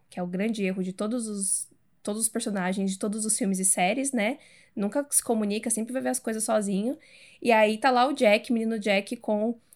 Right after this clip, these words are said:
a espada do Ronin no pescoço do Clint. E aí vamos ver o que que vai, vai dar. Você acha que vai dar treta?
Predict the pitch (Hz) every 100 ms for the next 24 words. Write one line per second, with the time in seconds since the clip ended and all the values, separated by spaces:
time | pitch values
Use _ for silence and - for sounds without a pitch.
0 | - 214 220 208 208 214 226 226 202 202
1 | 233 277 _ _ _ - 214 214 220 226
2 | 214 254 269 160 170 - - - _ _
3 | _ - 185 175 180 196 214 202 196 196
4 | - 214 202 196 202 202 196 185 180 180
5 | 196 226 180 175 185 - 180 180 175 -
6 | 226 269 - 196